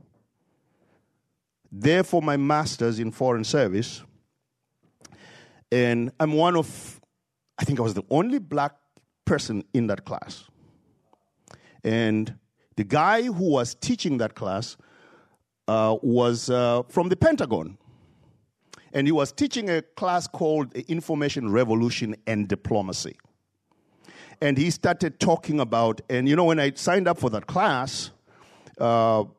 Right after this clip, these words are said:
the, you know, because I was a communications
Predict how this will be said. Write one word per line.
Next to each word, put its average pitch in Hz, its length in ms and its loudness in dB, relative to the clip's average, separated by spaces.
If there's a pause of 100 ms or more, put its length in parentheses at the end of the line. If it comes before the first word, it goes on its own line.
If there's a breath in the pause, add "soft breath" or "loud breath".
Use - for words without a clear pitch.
the, 127 320 -4
you 143 300 -2
know, 113 100 0
because 110 200 -6
I 127 80 -4
was 120 200 0
a 107 100 -8 (220)
communications 120 760 -2